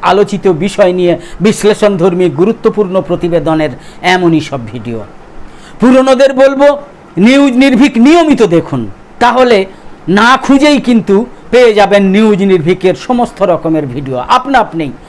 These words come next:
পেয়ে যাবে, আপনাদের কাছে আপনা আপনিই সেগুলো পৌঁছে যাবে। কিন্তু নিয়মিত দেখতে হবে নিউজ নির্ভীক, এটাই এখন সিস্টেম,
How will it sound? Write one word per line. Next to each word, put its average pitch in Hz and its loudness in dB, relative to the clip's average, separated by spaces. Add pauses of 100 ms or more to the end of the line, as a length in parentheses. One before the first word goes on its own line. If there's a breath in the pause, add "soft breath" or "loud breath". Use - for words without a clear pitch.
(140 loud breath)
পেয়ে 165 2
যাবে, 123 -2
আপনাদের 175 -2
কাছে 156 -6 (200 loud breath)
আপনা 196 0
আপনিই 170 0
সেগুলো 139 -6
পৌঁছে 170 -4
যাবে। 117 -8 (340 loud breath)
কিন্তু 170 0
নিয়মিত 202 0
দেখতে 147 -4
হবে 123 -6 (240 loud breath)
নিউজ 151 0
নির্ভীক, 113 -10 (540)
এটাই 220 2
এখন 175 -2
সিস্টেম, 156 -6